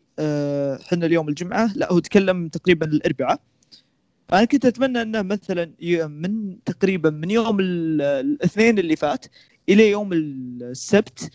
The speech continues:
والكلام كان منتشر بشكل كبير جدًا. معسكر برونو ما طلع يتكلم على الموضوع هذا إلا في يوم الثلاثاء، فكان واضح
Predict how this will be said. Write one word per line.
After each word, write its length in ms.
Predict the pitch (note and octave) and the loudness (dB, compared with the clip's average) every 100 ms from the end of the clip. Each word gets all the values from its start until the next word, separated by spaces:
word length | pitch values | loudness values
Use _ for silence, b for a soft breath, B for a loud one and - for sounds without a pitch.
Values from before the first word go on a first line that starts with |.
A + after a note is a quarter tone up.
| b b E3 | b b -2
والكلام 440 | E3 F#3 G#3+ G#3+ | 0 2 2 2
كان 280 | E3+ E3+ E3 | -2 -4 -2
منتشر 420 | G#3+ F3+ D3+ D3 | -4 -4 -6 -6
بشكل 400 | - G3 - E3 | -6 -6 -6 -6
كبير 320 | - C#3+ F3+ | 0 4 4
جدًا. 340 | - D3 - - _ _ _ _ - | 2 -6 -6 -14 _ _ _ _ 0
معسكر 420 | F3 C#4 - B3+ | 2 2 4 4
برونو 400 | G3+ G#3 C#3+ - - | 4 0 -4 -8 -16
ما 240 | D3+ G#3+ C4+ | -2 0 2
طلع 420 | B3+ F3+ B2 A2 _ _ _ _ - _ - | 2 2 0 -10 _ _ _ _ -20 _ -6
يتكلم 580 | F3 - B3+ F#3 A#2 - | -6 -2 0 0 -2 -10
على 260 | - G3 C4 | -2 0 0
الموضوع 320 | G#3+ A3 G#3 | -2 -2 -2
هذا 340 | F3+ C#3+ F3+ C4+ _ _ _ _ - | -2 -6 -8 -16 _ _ _ _ 2
إلا 140 | C#4 | 2
في 100 | C#4+ | 2
يوم 120 | C4+ C4+ | -2 -4
الثلاثاء، 380 | A#3+ G3 - - _ _ _ _ _ b _ _ | -4 -6 -8 -16 _ _ _ _ _ b _ _
فكان 400 | E3+ D#3+ C#4+ C4+ | -6 -2 -2 0
واضح 580 | B3 C#4 B3 C#4+ - | -2 0 -2 -4 -6